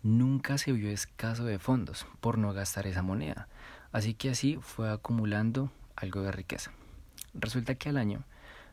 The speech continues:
volvió Algamish a la cámara del archivo a ver cómo le había ido al joven con la lección que le dio Arcad. Y en esas, Arcad, pues muy juicioso, había ahorrado una décima parte de todo lo que ganaba.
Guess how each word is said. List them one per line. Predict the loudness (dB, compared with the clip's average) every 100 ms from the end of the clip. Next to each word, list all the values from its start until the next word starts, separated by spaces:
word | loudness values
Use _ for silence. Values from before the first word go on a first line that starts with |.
| -10
volvió | -4 -2 -2 -2 -2 -2 -4 -8 -4
Algamish | 0 0 2 2 2 2 -2
a |
la | -4 -6
cámara | -4 -2 -2 -2
del | -2 -2
archivo | -2 -2 -2 -2 -4
a | -4
ver | -2 -4 -6 -4
cómo | 2 4 4
le | 4 2
había | 0 -2 -2
ido | 0 0 0 -4 -12 -20 -20 -20 -8
al | -4 -2
joven | -2 -2 -2 -4 -6
con | -4 -2 -2 -2
la | -4
lección | -4 -6 -6
que | -2
le | 0
dio | 0 0 -4
Arcad. | -6 -6 -4 -6 -8 -16 -20 -20 -20 -20 -20 -20 -20 -20 -20 -2
Y | 4 6
en | 6
esas, | 2 -2 -6 -12 -16 -12
Arcad, | -8 -6 -4 -6
pues | -4 -6 -4
muy | -4 -2
juicioso, | 0 0 2 2 0 -4
había | -4 -4 -2
ahorrado | -2 -2 -2 -2
una | -2 0
décima | -2 0 0
parte | 2 0 0 -2
de | -2
todo | -2 -4 -6
lo | -6
que | -4
ganaba. | 0 0 0